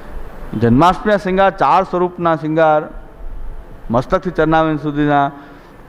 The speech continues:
અને એ પંદર વીસ મિનિટમાં કેવી રીતે કરી લેતા હશે? તો આ રહસ્ય શિંગારવાળાએ બતાવ્યું કે આપને જોવું હોય તો બતાવું, કે આપને જો બનાવવા હોય તો આ રીતે બનાવી દઉં.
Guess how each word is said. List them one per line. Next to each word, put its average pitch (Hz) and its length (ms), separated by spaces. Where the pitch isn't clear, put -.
અને 147 500
એ 156 140
પંદર 139 280
વીસ 165 240
મિનિટમાં 180 200
કેવી 180 180
રીતે 226 200
કરી 170 180
લેતા 151 340
હશે? 127 640
તો 156 60
આ 180 300
રહસ્ય 175 520
શિંગારવાળાએ 190 520
બતાવ્યું 160 340
કે 143 60
આપને 160 300
જોવું 160 200
હોય 170 100
તો 170 80
બતાવું, 175 440
કે 131 60
આપને 165 280
જો 156 100
બનાવવા 156 340
હોય 151 260
તો 160 120
આ 156 100
રીતે 160 180
બનાવી 156 320
દઉં. 127 440